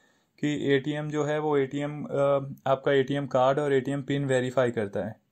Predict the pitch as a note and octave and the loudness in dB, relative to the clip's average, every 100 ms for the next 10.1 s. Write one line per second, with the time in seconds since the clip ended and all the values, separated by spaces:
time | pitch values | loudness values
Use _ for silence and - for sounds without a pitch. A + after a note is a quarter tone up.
0 | _ - _ _ C3 - D3 D3+ - C#3+ | _ -20 _ _ -6 -2 0 0 2 -2
1 | C#3 C#3+ C#3+ C#3+ - C#3+ C#3+ C#3 D3 D#3+ | -2 -2 -2 -2 2 4 4 2 0 0
2 | D#3 C#3 C#3 C3+ - C3+ - C#3 C3 C3 | 0 0 2 2 2 0 2 0 0 -2
3 | C3 C3+ B2+ D3 - C3 - C3 C#3+ C#3+ | -4 -4 -4 -4 -4 -2 -4 -2 -2 -2
4 | C3 B2+ C#3 D#3 C#3+ C#3 C#3 C3 - B2+ | -2 -2 -4 -2 -2 -2 0 -4 0 -2
5 | A2 G#2 G#2 - - _ _ _ _ _ | 0 -2 -4 -8 -10 _ _ _ _ _
6 | _ - D3 - D3 D3 D3+ D3+ D3 D3 | _ -4 -4 0 -2 -2 -4 -2 0 2
7 | C#3 C#3+ D3 C#3+ D3+ D3+ D#3 C3+ C3 C#3 | 2 0 -2 0 -2 -2 0 2 2 2
8 | C3+ C3+ C3+ C#3+ C#3 C3+ - C3+ C3 C3 | 2 0 -2 0 2 0 -2 -2 0 0
9 | C#3 C#3+ C#3 _ _ _ _ C3+ B2+ C3 | -4 -6 -10 _ _ _ _ -2 2 2
10 | B2+ | 2